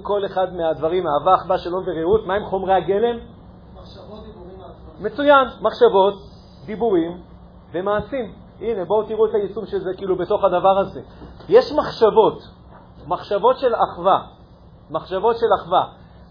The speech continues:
Speaker 1: כוונה, אם הזוג לא מפנים שהבית הזה, זה לא רק גרים בכיף, אלא פה צריך שיקרה משהו. הם באו לבנות משהו. הם לא חשבו על זה.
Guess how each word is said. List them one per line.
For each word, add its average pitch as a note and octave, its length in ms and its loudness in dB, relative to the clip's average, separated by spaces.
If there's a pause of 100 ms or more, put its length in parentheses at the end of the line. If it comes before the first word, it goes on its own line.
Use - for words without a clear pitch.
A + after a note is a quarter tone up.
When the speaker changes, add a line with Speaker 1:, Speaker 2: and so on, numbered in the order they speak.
Speaker 1:
כוונה, G#3+ 460 2
אם G#3 180 -6
הזוג G#3 380 0
לא B3 140 8 (160)
מפנים A#3 440 -8 (520)
שהבית F#3 720 2
הזה, F3 220 -4
זה D#3+ 140 -6
לא G3+ 100 0
רק A#3+ 160 2
גרים G#3+ 240 0
בכיף, F3+ 320 -6 (420)
אלא D#3+ 160 -2 (100)
פה A3+ 200 6
צריך A3 220 -4
שיקרה G3+ 420 -4
משהו. D#3+ 380 -6 (320)
הם D#3 120 -6
באו A3+ 200 6
לבנות B3 440 0
משהו. F#3 380 -6 (520)
הם D#3+ 100 -10
לא B3 100 6
חשבו B3+ 400 0
על A3+ 100 4
זה. D3 140 -8